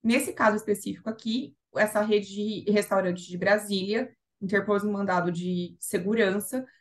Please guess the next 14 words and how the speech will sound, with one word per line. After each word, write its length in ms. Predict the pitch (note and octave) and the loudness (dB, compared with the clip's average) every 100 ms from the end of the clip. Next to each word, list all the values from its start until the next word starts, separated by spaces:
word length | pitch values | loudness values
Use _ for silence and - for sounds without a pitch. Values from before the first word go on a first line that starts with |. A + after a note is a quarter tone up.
| _ _ - | _ _ 4
é, 680 | G#3 G3+ G3+ G3 F#3 E3+ - _ _ _ _ - | 8 8 8 6 2 -4 -12 _ _ _ _ 0
é, 440 | G#3 G#3 G3+ G3+ - _ - _ _ _ _ | 6 6 6 0 -10 _ -20 _ _ _ _
narrando, 680 | A#3+ B3+ - C4 C#4 B3 G3 | -2 0 2 4 6 4 2
né, 220 | F#3 G3+ G3+ | 0 -2 -2
o 120 | A3 | -6
quanto 320 | - A#3+ F4 | -2 -2 -2
que 100 | - | -2
hoje 180 | A#3 A#3 | 0 2
em 60 | G#3 | 2
dia, 340 | F3+ A#3 G#3 | 0 -4 -2
ainda 160 | F3+ F#3 | -2 -2
mais 180 | G3+ A#3+ | -4 -4
depois 420 | A#3 G#3 A#3 G#3+ | -4 -2 -2 0
da 340 | F#3+ F3+ F3 | 0 0 -2